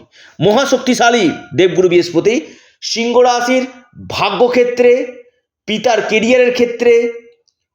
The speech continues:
এবং আপনার সম্পত্তিগত দিক থেকে পারিবারিক সুখের জায়গা, অর্থনৈতিক স্থিতি আপনাদের এই সময় মজবুত হতে চলেছে। ডুবে গেছে, আটকে গেছে এমন কোনো টাকা এই সময়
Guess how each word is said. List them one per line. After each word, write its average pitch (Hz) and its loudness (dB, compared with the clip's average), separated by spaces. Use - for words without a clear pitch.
এবং 214 0
আপনার 196 0
সম্পত্তিগত 233 0
দিক 233 -2
থেকে 226 2
পারিবারিক 214 0
সুখের 202 -2
জায়গা, 226 2
অর্থনৈতিক 233 0
স্থিতি 233 -4
আপনাদের 175 0
এই 180 4
সময় 208 0
মজবুত 147 -2
হতে 214 -2
চলেছে। - -4
ডুবে 214 2
গেছে, 247 0
আটকে 226 0
গেছে 233 0
এমন 220 0
কোনো 220 2
টাকা 214 0
এই 165 2
সময় 196 0